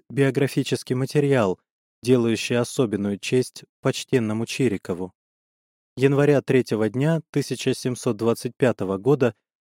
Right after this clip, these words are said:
по выписке от конторы генерал-крикс-комиссара унтер-лейтенанта Алексея Чирикова,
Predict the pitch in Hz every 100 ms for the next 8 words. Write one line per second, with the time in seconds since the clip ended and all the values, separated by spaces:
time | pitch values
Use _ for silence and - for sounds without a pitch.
0 | _ - 135 180 156 - 131 120 - 117
1 | 107 135 131 123 - _ - 127 127 123
2 | 127 120 - 123 113 - - 110 110 -
3 | 113 104 101 - 135 113 107 107 110 104
4 | 120 113 101 104 101 107 - 117 98 -
5 | 175 156 - 98 90